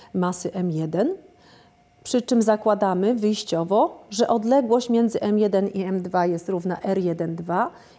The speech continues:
i wektor, e, który określa położenie cząstki drugiej względem pierwszej, oznaczmy przez R jeden dwa.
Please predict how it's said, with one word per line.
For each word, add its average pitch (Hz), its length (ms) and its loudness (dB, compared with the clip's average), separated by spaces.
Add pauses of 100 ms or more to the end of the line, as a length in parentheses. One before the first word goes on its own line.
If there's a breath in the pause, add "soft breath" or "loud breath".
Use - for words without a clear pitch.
i 208 100 0
wektor, 196 640 2 (300 loud breath)
e, 190 220 -2
który 226 340 0
określa 233 720 0 (180 loud breath)
położenie 226 600 4
cząstki 214 600 -2
drugiej 175 400 0
względem 170 460 -2
pierwszej, 285 500 0 (180 loud breath)
oznaczmy 220 460 0
przez 202 380 -4
R 170 140 -2
jeden 170 400 -4
dwa. 156 240 -12